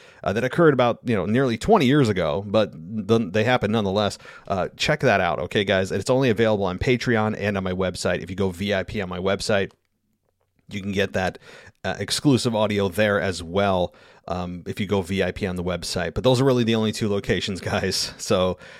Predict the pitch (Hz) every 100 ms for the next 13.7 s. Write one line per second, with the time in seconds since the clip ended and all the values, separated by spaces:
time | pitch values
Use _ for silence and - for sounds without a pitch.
0 | - - 185 196 147 123 120 107 107 107
1 | 101 107 101 175 262 175 - 190 240 196
2 | 160 - 127 107 101 107 123 - 135 135
3 | 113 131 120 117 110 - 107 110 98 -
4 | 98 95 - 104 104 95 95 92 90 -
5 | - 95 101 92 90 87 90 87 82 _
6 | _ _ - _ _ - 90 87 82 80
7 | - - - 117 117 110 101 90 - -
8 | 104 98 - 104 92 101 98 - 95 _
9 | 98 85 90 _ _ - 95 95 107 95
10 | 90 92 92 - 92 95 98 104 - 95
11 | 92 - _ _ - - 110 120 139 147
12 | 147 90 - - _ - 101 101 104 123
13 | 110 - 104 92 - 87 73